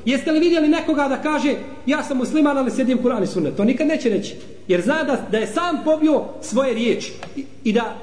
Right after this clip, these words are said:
da je neistinit u svome, ovaj, u svojim riječima.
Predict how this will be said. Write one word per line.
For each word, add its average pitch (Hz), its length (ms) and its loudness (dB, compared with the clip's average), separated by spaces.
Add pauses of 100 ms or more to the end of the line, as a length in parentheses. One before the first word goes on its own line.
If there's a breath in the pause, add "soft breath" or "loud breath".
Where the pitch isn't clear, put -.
(120)
da 214 120 0
je 214 300 -2
neistinit 226 400 -2
u - 40 -8
svome, 190 260 2 (200)
ovaj, 165 240 0 (320)
u 214 40 -6
svojim 190 200 2
riječima. 160 320 -2